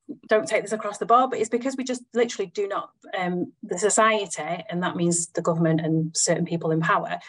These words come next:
just don't value people with mental health conditions. So in the sense of, because of that, then that leads into us, then there's,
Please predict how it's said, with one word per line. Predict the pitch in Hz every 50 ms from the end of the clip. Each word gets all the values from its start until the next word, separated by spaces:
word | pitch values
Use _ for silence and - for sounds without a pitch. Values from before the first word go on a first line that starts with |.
| - _ -
just | 240 233 240
don't | 240 226 226
value | 226 220 226 220 220 220
people | 220 226 226 220 226
with | 226 214
mental | 220 208 220
health | 214 262 294 285
conditions. | - 202 170 180 180 - - - - - - 175 - - - - - - _
So | - 220 214
in | 214
the | 214 220
sense | 233 226 220 214 - -
of, | 214 202 196 -
because | - 233 - 277 302 294
of | 285 233 -
that, | 180 175 165 - - 185
then | 185 196
that | 202 202 - 202
leads | 202 202 202 196 202
into | 190 190 175 - 208
us, | 220 226 214 185 175 - - _
then | 214 175 175 175 175 156 - - 220 - - 170 208 214
there's, | 240 220 220